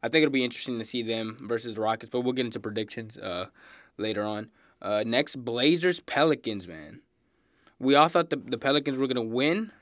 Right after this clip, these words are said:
You were the only one who said it was gonna cl-, be a clean sweep, and that's exactly what it was.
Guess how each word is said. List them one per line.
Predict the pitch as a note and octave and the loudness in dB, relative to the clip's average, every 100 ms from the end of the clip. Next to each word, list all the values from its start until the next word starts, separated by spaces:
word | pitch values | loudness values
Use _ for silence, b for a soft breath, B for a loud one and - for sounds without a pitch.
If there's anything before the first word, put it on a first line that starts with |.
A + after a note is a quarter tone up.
| - | -4
You | B2 | 4
were | D#3+ | 6
the | D3+ | 8
only | D#3 | 6
one | D3+ | 4
who | D3 | 2
said | D3 | 0
it | |
was | C#3 | 0
gonna | C3+ C3+ - | 0 -2 -4
cl-, | - - | -20 -12
be | B2+ B2+ | -2 -2
a | A#2+ - | -2 -8
clean | - D3+ C#3+ | -2 0 0
sweep, | - C#3+ F#3+ A3+ | -2 0 0 -2
and | A#2+ | -6
that's | A2+ A#2 | -4 -4
exactly | A#2 A2 A2+ A#2+ A#2+ | -6 -4 -2 -2 -2
what | A2+ | -2
it | A2+ | -4
was. | G2+ G#2+ G2 F#2 | -4 -6 -8 -14